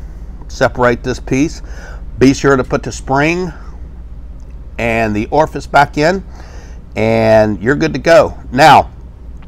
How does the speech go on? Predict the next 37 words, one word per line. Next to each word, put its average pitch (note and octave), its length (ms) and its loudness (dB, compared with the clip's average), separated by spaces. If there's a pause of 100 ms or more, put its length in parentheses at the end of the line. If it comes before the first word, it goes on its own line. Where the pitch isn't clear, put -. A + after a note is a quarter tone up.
(180)
these D#3 360 2
are, C#3 280 4
these B2 280 -2
X-Jets E3 480 2
are A2 80 -2
rated D3+ 440 2
for A2+ 160 -2
P C#3 220 -2
S B2 200 0
I B2 220 6
as A2 160 0
well. C3 360 4 (460)
So A#2 380 6
one B2 300 6
of E3 200 4
the D3 60 0
things D#3 220 4
that C#3 160 -2
cause C3 420 6
problems C#3+ 680 4
if A#2 160 -4
you've C3 180 0
got B2+ 220 6
a A#2+ 60 0
forty-four C3+ 600 0
hundred B2 300 0
P B2+ 140 0
S B2 200 -2
I A#2 140 4
machine A2 720 0 (600)
and A2+ 520 6
it's C#3 260 0
a A#2+ 80 2
four C3+ 320 4
gallon A#2+ 320 6
per G#2+ 140 -6
minute, C3 500 2